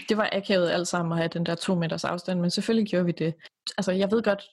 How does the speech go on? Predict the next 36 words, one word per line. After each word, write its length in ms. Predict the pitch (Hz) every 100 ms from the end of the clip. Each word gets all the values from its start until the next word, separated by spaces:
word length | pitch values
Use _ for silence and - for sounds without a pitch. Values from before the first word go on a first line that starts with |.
| _ _ _ _ _ _ _
det 60 | 214
er 60 |
sådan 200 | 208 214
et 60 | 196
tilfælde, 540 | 208 214 208 190 185 - -
you're 200 | 185 196
not 200 | 190 180
stuck 280 | - 175 175
in 120 | 180
traffic, 380 | - 175 170 175 175
you 160 | 165 -
are 200 | 156 165
traffic. 460 | - 180 180 - 208 _ - - - - _ -
Øh, 440 | 170 156 - - 175 _ _ _ _ _ _
når 100 | 190
jeg 100 | 170
nu 120 | 180
brokker 320 | 180 180 180 180
mig 120 | 160
over, 160 | 156
at 80 | 165
der 60 | 170
var 120 | 165
mange 260 | 165 165 175
mennesker 340 | 175 175 196
på, 480 | 185 - 170 170 180 _ -
på 280 | - 175 170 -
assistensen, 720 | 180 180 190 185 - 175 -
men 160 | 185 185
det 120 | 185
var 160 | 185 196
også 140 | 196
bare 180 | 196 196
sådan, 200 | 190 190
folk 340 | - 214 208
var 180 | 196 180